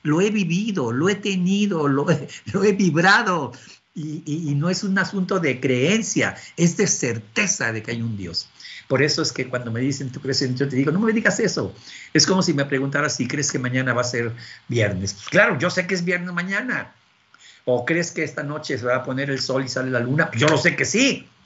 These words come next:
No me puedes preguntar si creo en Dios. Es certeza absoluta. Pero soy enemigo,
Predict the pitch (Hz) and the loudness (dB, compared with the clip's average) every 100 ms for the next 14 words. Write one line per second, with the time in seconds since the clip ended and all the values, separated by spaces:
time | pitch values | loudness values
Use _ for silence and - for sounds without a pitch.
0 | - _ _ _ _ _ 180 127 185 202 | -20 _ _ _ _ _ -4 0 0 0
1 | 233 262 - 120 107 107 95 101 - 95 | -4 -2 -2 -2 -2 -4 -4 -4 -4 -4
2 | 98 95 87 - - - - - - _ | -4 -4 -4 -8 -14 -18 -20 -20 -20 _
3 | 131 127 - - - - 120 110 107 170 | 2 2 0 -8 -4 0 2 2 0 0
4 | 165 - 175 - 113 - 107 101 73 - | 0 0 -4 -6 -10 -6 -4 -2 -4 -6
5 | - _ - - - _ - 139 127 143 | -14 _ -18 -18 -18 _ 2 2 2 -4
6 | 101 107 131 127 98 104 170 - | -6 -6 -6 -6 -6 0 0 -2